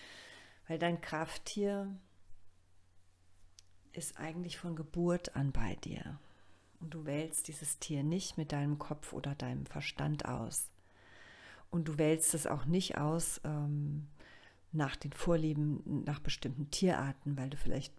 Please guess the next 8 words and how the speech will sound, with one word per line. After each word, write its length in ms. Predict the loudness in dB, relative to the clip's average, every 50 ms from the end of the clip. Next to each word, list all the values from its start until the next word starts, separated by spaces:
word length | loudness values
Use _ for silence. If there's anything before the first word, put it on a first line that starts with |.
| -16 -10
besonders 540 | -8 -6 -4 -2 -2 -2 -2 -2 -4 -4 -2
gerne 260 | -2 0 0 0 0
Schildkröten 680 | 0 0 0 0 -2 -4 -4 0 0 0 2 2 2 2
magst 440 | 2 2 0 -2 -6 -8 -8 -6 -4
oder 420 | -4 -2 0 0 -2 -2 -4 -6 -10 -16 -18 -18 -18 -14 -12
Schmetterlinge 720 | -6 0 2 2 2 2 0 0 0 0 0 -2 -2 -4
oder 540 | -4 -4 -6 -4 -4 -6 -6 -6 -8 -12 -12 -10
Katzen. 560 | -8 -8 -8 -4 -4 -2 -2 -2 -2 -4 -8